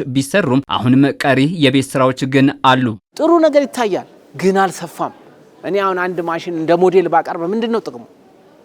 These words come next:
Speaker 2: ምናልባት አ-፣ አስር እና መቶ ገበሬዎች ጋር ብደርስ ለእኔ ጥቅሙ ያን ያህል አይታየኝም። እያንዳንዱ ጋር የሚደርስበት፣ በማስ የሚደርስበት፣ ከኛም አልፎ ኤክስፖርት የሚደረግበትን ነገር እናስብ ካለን የገበያ ትስስር ለምን አይሰጡንም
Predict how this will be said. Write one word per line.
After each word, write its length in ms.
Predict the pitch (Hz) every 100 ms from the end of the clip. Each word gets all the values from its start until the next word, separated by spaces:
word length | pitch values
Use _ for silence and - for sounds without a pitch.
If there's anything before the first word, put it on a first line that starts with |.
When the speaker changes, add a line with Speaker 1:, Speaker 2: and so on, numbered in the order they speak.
| _
Speaker 2:
ምናልባት 460 | 175 226 226 226 214
አ-፣ 180 | 202 202
አስር 360 | 180 - - 208
እና 180 | 202 208 190 - -
መቶ 200 | 156 202 220 226 196 180 160 147 131 117
ገበሬዎች 400 | 131 160 185 180
ጋር 180 | - 156
ብደርስ 320 | 143 175 240 165
ለእኔ 200 | 147 190
ጥቅሙ 260 | 262 - 160 180
ያን 220 | 170 175
ያህል 160 | 175 170
አይታየኝም። 460 | 190 208 190 139 - - 170
እያንዳንዱ 580 | 156 220 247 233 220 190
ጋር 180 | 180 156
የሚደርስበት፣ 600 | 160 156 156 - 135 131
በማስ 340 | 147 165 202
የሚደርስበት፣ 580 | 185 151 131 123 120 - -
ከኛም 400 | 190 208 208 196
አልፎ 200 | 190 -
ኤክስፖርት 400 | 180 - - 202
የሚደረግበትን 760 | 170 143 135 139 143 147 160 247 - - - - - -
ነገር 300 | - 165 175
እናስብ 480 | 185 185 208 - 175
ካለን 320 | 185 208 302 302 - -
የገበያ 360 | 190 208 220 226
ትስስር 320 | - 214 214
ለምን 200 | 214 196
አይሰጡንም 380 | 175 147 -